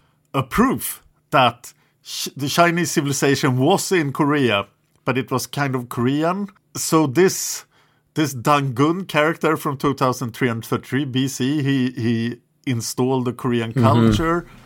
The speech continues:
Speaker 1: But this prince from the Shang dynasty, he improved it. But it seems now that both these characters are legendary.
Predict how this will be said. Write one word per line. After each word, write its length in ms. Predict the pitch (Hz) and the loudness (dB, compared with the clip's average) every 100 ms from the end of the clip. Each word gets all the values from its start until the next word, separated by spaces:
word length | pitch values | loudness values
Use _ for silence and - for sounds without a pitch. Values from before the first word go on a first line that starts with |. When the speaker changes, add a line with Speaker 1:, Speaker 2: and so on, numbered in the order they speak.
| _ _ _ _ | _ _ _ _
Speaker 1:
But 160 | 143 143 | -2 2
this 180 | 139 - | 0 -2
prince 540 | - 160 180 139 117 | -2 2 2 2 -4
from 200 | - 127 | -2 0
the 60 | 120 | 0
Shang 380 | - 156 139 | 2 2 2
dynasty, 680 | 110 110 104 104 - 110 101 - _ _ | 0 0 0 -6 -2 -2 -2 -6 _ _
he 240 | - 143 | 2 4
improved 500 | 131 120 - 175 120 | 6 2 2 2 4
it. 320 | - 113 - - _ _ | 0 -2 -4 -18 _ _
But 240 | 135 131 - | 2 2 0
it 140 | 160 | -2
seems 380 | - 160 131 - | 2 2 2 4
now 160 | 127 | 4
that 220 | 117 113 107 | 4 0 4
both 500 | 135 117 - - - _ | 4 2 -2 -16 -20 _
these 300 | - 117 104 | 0 2 0
characters 640 | - 113 107 117 101 98 - | 0 0 2 0 0 -2 -4
are 200 | 120 104 101 | 2 2 2
legendary. 720 | 110 95 104 101 98 98 | 0 -2 -2 -2 0 -2